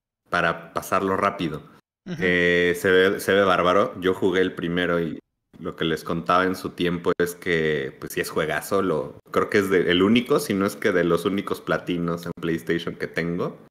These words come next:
Speaker 1: Y este se ve brutal. Ahí, eh, no, enseñaron en el directo como catorce minutos de gameplay. Y este, fueron, o,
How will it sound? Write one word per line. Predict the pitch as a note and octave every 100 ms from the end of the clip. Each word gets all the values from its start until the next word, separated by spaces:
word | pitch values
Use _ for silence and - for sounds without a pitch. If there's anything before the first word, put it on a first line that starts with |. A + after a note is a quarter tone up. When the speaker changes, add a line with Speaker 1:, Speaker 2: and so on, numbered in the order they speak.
| _ _ _
Speaker 1:
Y | F#2 F#2 F#2 F#2
este | - -
se | -
ve | F2+ F#2
brutal. | G2+ F#2+ - E2+ F2+ F#2 F2 E2+ E2
Ahí, | E2 F2+
eh, | B1+ G1+ G1+ _ _ _ -
no, | G#2 G#2+
enseñaron | A2 G#2 A#2 B2+ D3 E3+
en | A#2 F#2+
el | E2+ E2+
directo | E2 F2 G2+ G2+ A#2+ A2+ A2+ G2+ -
como | F#2+ E2+ E2 D#2+ D#2 C#2 - -
catorce | E2+ E2+ F#2 F#2 F#2+ - A2
minutos | F2 F2 F2 F2 G#2
de | D#2+
gameplay. | E2 F2+ F#2 G#2+ C#3+ - - _ _ _ _ _ _ -
Y | G2 F2
este, | D#2 - - D#2+ D#2 D#2 D#2 D#2
fueron, | - F#2+ G2 G2 G2 F#2 F#2 F2 E2 D#2+ D#2+ D#2 D2+ - _ _ _ _ D2+
o, | -